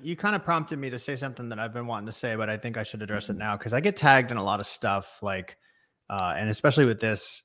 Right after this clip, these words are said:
Speaker 1: I got a lot of questions like, "Well, why isn't Solidly eth on
Speaker 2: Yeah,
Speaker 1: there?"
Speaker 2: yeah, yeah. I got
Speaker 1: Um,
Speaker 2: tagged in
Speaker 1: and
Speaker 2: a ton of that shit.
Speaker 1: and I wanna share with you guys why Solidly eth hasn't gotten any, uh, airtime. Uh, and it's not because,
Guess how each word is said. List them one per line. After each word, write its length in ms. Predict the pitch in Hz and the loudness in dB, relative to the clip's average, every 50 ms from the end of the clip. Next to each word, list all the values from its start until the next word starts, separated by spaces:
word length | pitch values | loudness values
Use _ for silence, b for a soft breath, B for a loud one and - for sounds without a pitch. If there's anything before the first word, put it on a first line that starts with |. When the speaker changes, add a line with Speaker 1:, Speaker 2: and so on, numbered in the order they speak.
| _ - | _ -2
Speaker 1:
I 40 | 110 | 0
got 120 | 117 123 | 2 6
a 20 | |
lot 120 | 143 160 170 | 8 8 8
of 40 | 160 | 8
questions 380 | - 190 180 - 170 127 - | 6 4 4 2 -2 -2 -2
like, 140 | 120 113 - | -4 -4 -4
"Well, 120 | 120 123 | -4 -2
why 200 | 123 123 123 131 | 0 2 2 2
isn't 260 | 135 131 135 143 - - - | 2 0 0 -4 -6 -10 -12
Solidly 520 | - - - 123 127 131 127 120 127 123 - 151 | -8 -4 0 2 2 2 2 0 -4 -6 -4 -2
eth 360 | 151 135 110 - - - _ _ - - _ - | -2 -2 -2 -4 -12 -20 _ _ -20 -14 _ -6
on 120 | 101 104 | -6 -4
Speaker 2:
Yeah, 120 | 123 110 110 | -2 0 2
Speaker 1:
there?" 100 | 113 113 | 2 2
Speaker 2:
yeah, 300 | 113 110 110 107 104 98 | 2 2 2 0 0 -2
yeah. 80 | 101 101 | -4 -2
I 60 | 107 | 0
got 140 | 117 120 127 | 2 4 4
Speaker 1:
Um, 60 | 123 | 6
Speaker 2:
tagged 180 | 120 117 113 107 | 6 4 4 2
in 40 | 107 | 2
Speaker 1:
and 140 | 147 151 | 0 0
Speaker 2:
a 20 | 147 | 0
ton 100 | 110 107 | -2 -4
of 80 | 101 98 | -8 -8
that 120 | 95 - | -10 -12
shit. 300 | - - 101 95 95 - _ - | -12 -12 -12 -12 -14 -14 _ 0
Speaker 1:
and 140 | 151 151 156 | 4 8 8
I 60 | 170 | 10
wanna 220 | 175 185 190 196 - | 10 10 8 8 6
share 200 | - 208 208 220 | 6 6 6 6
with 140 | 214 185 | 8 6
you 60 | 156 147 | 6 6
guys 300 | 143 131 135 131 117 135 | 6 6 4 4 2 0
why 160 | 131 127 131 | -2 -2 -2
Solidly 560 | 127 - 143 135 131 131 123 113 120 117 127 | -2 -2 0 0 0 0 0 -4 -6 -6 -8
eth 100 | 127 - | -8 -6
hasn't 320 | 117 117 117 101 110 107 | -4 -4 -4 -4 -6 -6
gotten 380 | 104 107 87 87 107 104 92 62 | -4 -4 -4 -4 -6 -8 -8 -8
any, 440 | 98 104 101 101 98 98 92 92 92 | -6 -6 -6 -6 -6 -6 -8 -8 -8
uh, 320 | - 90 92 90 90 90 - _ _ _ _ _ _ - | -6 -6 -6 -6 -6 -8 -10 _ _ _ _ _ _ -2
airtime. 360 | 123 104 92 - 78 - - - _ _ _ - | -2 -2 -2 -2 -6 -10 -12 -16 _ _ _ -8
Uh, 220 | - 98 101 101 98 | -6 -4 -2 -2 -2
and 160 | 98 110 113 | -2 -2 -2
it's 160 | 113 107 - | -2 -2 2
not 160 | - 147 147 151 | 6 6 6 6
because, 380 | 196 190 - 170 165 147 - | 6 6 8 8 6 6 4